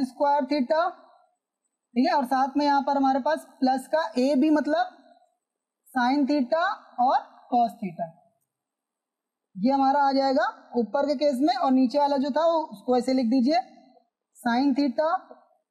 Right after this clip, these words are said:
cos theta और sin theta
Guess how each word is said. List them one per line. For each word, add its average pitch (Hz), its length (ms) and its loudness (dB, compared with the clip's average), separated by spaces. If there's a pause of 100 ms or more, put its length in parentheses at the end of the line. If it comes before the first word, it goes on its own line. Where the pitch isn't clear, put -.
(100)
cos 247 340 0
theta 277 280 0 (1080)
और 254 240 2 (260)
sin 247 440 0
theta 294 320 0